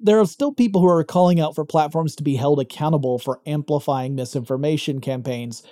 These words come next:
that led to civil unrest and violence, uh, including the deaths of five people. Some have been held more to account than others. So Parler, for instance, had a pretty rough go of it early in the year.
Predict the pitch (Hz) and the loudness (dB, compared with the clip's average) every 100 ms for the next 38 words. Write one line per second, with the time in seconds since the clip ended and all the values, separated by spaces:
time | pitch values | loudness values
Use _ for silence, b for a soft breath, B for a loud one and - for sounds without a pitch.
0 | b b - 151 165 156 156 151 147 - | b b -4 0 2 4 6 4 0 -6
1 | 156 - - 147 143 - 147 143 127 117 | -8 -4 0 2 0 -2 -4 -2 -2 -6
2 | - 139 127 120 139 135 110 - - b | -8 -10 -8 -4 -4 -4 -8 -14 -20 b
3 | b b b - 123 139 139 - 196 151 | b b b -8 -6 -6 -6 2 2 2
4 | 135 - 123 127 127 120 117 - 110 101 | -2 -6 -8 -4 -6 -6 -12 -8 -10 -8
5 | - 160 165 107 - b b _ - 214 | -6 -6 -6 -12 -16 b b _ 0 2
6 | 247 262 175 180 190 170 147 165 156 143 | 2 -2 -4 2 4 2 2 2 2 2
7 | 151 143 139 - 165 156 170 170 160 147 | 4 2 0 -6 0 4 6 6 6 4
8 | 147 160 147 151 131 139 135 165 165 127 | 2 0 2 -2 -4 -6 -6 0 0 0
9 | 98 - - - 165 - 277 269 208 180 | -6 -14 -10 -4 -4 0 0 4 4 4
10 | 165 151 165 156 - B B - 175 170 | 0 0 0 -2 -4 B B 2 4 4
11 | 165 185 160 156 139 147 160 160 147 127 | 2 2 4 4 2 2 4 6 4 0
12 | 127 156 151 147 139 127 127 147 135 98 | -2 0 2 2 0 -2 -2 0 0 -4